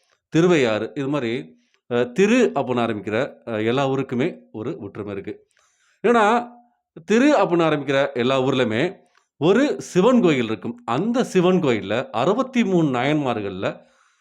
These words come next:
அப்பர், சுந்தரர், சம்பந்தர், இந்த மூணு பேர்ல யாராவது ஒருத்தங்க வந்து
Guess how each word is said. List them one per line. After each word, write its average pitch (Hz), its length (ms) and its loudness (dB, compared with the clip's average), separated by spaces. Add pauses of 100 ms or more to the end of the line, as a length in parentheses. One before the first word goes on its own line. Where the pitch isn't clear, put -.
(240)
அப்பர், 175 580 0 (140)
சுந்தரர், 175 720 2 (260)
சம்பந்தர், 175 800 -2 (720)
இந்த 226 180 2
மூணு 254 280 2
பேர்ல 196 440 2
யாராவது 147 540 2
ஒருத்தங்க 120 220 -4
வந்து - 440 -10